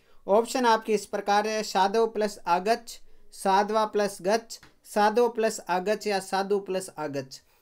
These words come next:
तो प्यारे साथियों, साधु प्लस आगच्छ चौथा ऑप्शन राइट आंसर हो जाएगा। नेक्स्ट है उपोषति में कौन सी संधि है? दीर्घ, गुण, अयादि या पर रूप?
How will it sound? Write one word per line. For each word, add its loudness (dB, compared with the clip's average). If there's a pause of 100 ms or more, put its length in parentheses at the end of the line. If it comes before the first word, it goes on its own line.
(100)
तो -10
प्यारे 0
साथियों, 0
साधु -2
प्लस -4
आगच्छ -4
चौथा -6
ऑप्शन -4
राइट -2
आंसर -2
हो -4
जाएगा। -2 (420)
नेक्स्ट 2
है 2 (340)
उपोषति 2
में -2
कौन 0
सी -4
संधि 0
है? 2 (140)
दीर्घ, 6 (120)
गुण, 4 (160)
अयादि 2
या 4
पर 0
रूप? 0